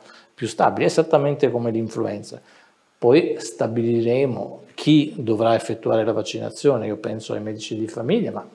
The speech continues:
verosimilmente questo sarà un discorso che avverrà a livello nazionale, dove con accordi sindacali si arriverà a gestire in maniera assolutamente corretta questa, questa attività.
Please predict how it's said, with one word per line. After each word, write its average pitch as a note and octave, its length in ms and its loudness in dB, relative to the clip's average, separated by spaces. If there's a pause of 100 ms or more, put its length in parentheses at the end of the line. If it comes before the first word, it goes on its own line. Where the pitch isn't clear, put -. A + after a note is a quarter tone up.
(120)
verosimilmente A2 960 -6
questo A#2 260 -4
sarà G#2+ 440 -4 (480)
un A#2+ 320 -2
discorso A2+ 560 -2
che - 240 -4
avverrà A2 480 -2
a A2 60 4
livello G#2+ 500 0
nazionale, A2+ 1120 0
dove A2 320 2
con A2 180 -10
accordi A2 920 2
sindacali - 640 -6
si B2 140 -8
arriverà A2+ 540 -2
a A#2+ 160 -2
gestire C#3+ 1160 2
in B2+ 140 -4
maniera A#2+ 680 2
assolutamente A2+ 1080 -4
corretta A#2+ 720 0 (360)
questa, A2 600 0
questa - 240 -2
attività. G#2+ 560 -4